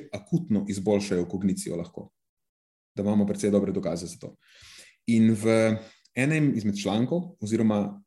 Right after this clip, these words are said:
eh, v bistvu v tistih smernicah, ki sem jih pripravljal za zdravo glavo pika si oziroma za Sinapso, za Slovensko združenje za neuroznanost, eh, to so mimogrede prve slovenske smernice za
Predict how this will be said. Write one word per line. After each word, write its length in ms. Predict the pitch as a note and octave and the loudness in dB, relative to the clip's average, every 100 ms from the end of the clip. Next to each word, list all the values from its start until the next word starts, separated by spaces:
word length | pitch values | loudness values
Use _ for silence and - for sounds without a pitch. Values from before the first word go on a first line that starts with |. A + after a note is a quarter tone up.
| _ | _
eh, 160 | - F#2+ | -12 -6
v 120 | F2+ G#2+ | -4 -2
bistvu 200 | - A#2 | 0 0
v 80 | C3+ | 0
tistih 160 | A2+ G2+ | -4 0
smernicah, 540 | B2+ B2 G2+ - F2 | 2 2 0 -4 -8
ki 100 | - | -10
sem 140 | - F#2 | -4 -4
jih 120 | F2+ | -4
pripravljal 640 | G2 G2+ G2+ G2 F#2+ - | -4 2 4 4 0 -6
za 240 | F#2+ F#2+ F2+ | -8 -6 -4
zdravo 340 | F2+ G2 G2+ F#2+ | -2 -2 0 0
glavo 320 | F#2+ G#2 G2 | 0 -2 -4
pika 180 | G#2 F2 | -6 -6
si 200 | - C#3+ | -4 -4
oziroma 300 | G#2+ G2 F#2 | -2 -2 -2
za 100 | F#2 | -2
Sinapso, 520 | F2+ F#2+ G2+ - E2 - | -4 -4 -4 -6 -12 -10
za 180 | G2 - | -10 -10
Slovensko 400 | - G2 G2+ G2+ | -8 -4 -4 -4
združenje 380 | G2 G#2 G2 F2+ | -4 -2 -2 -2
za 80 | F#2+ | -4
neuroznanost, 640 | F#2+ F#2+ F#2+ G2+ C#3+ - _ _ _ - - _ _ _ | -4 -4 -2 -2 -4 -10 _ _ _ -20 -20 _ _ _
eh, 200 | F2 G2+ G2+ - - F2 - | -6 -6 -6 -12 -8 -6 -2
to 80 | A2 | 0
so 100 | G#2+ | 4
mimogrede 480 | A2 G#2 G2+ G2 F#2+ | 4 4 2 -2 0
prve 280 | A#2+ G2+ F#2 | 0 0 -2
slovenske 440 | G#2 F#2+ F#2 G2 | -2 -2 -2 -6
smernice 440 | - G2+ G2 G2 | 0 2 2 0
za 300 | F#2 F#2 F#2 | -2 -4 -4